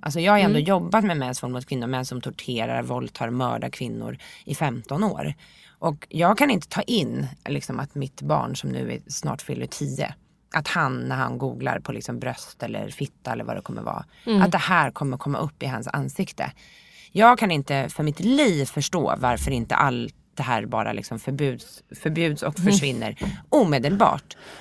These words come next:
Speaker 1: Om det här är sexualitet, då kommer vi ha så mycket våld <laughs> och så mycket sexuella övergrepp i Sverige. Så vi lever ju i ett socialt experiment. Så vi som vill motverka våld mot kvinnor har ju liksom det totala motsatta budskapet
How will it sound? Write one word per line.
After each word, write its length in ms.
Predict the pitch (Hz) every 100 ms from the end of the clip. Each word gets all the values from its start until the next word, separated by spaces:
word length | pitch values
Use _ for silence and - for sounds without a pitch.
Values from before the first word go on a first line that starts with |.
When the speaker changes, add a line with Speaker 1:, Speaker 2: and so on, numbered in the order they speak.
| - -
Speaker 1:
Om 160 | 233
det 60 | 240
här 180 | 285 254
är 80 |
sexualitet, 760 | 233 180 - 156 151 - - 143
då 200 | 165 190
kommer 220 | 190 156
vi 120 | 131
ha 200 | 135 127
så 340 | 135 - 233 165
mycket 320 | 143 - 131
våld 480 | 147 123 147 165 190 - 208 -
<laughs> 340 | - - -
och 220 | - 156 -
så 300 | - 202 151
mycket 300 | 143 143 139
sexuella 440 | 131 - 123 113
övergrepp 480 | 131 123 135 151 147
i 40 |
Sverige. 280 | 135 127 120
Så 120 | -
vi 120 | 131 175
lever 300 | 190 277 233
ju 60 |
i 40 | 139
ett 80 | -
socialt 420 | 139 - 120 -
experiment. 760 | 143 - 220 262 - 139 - - - -
Så 140 | -
vi 160 | 180 175
som 160 | 151 170
vill 140 | 170
motverka 600 | 180 180 143 277 320 233
våld 260 | 170 151 143
mot 140 | 139 -
kvinnor 520 | 208 220 226 160 - - - -
har 160 | 180 165
ju 80 |
liksom 320 | 156 151 151 147
det 120 | 156
totala 600 | 160 - 262 254 180 165
motsatta 460 | 156 139 - 151 131
budskapet 800 | 135 120 - 113 - 113 -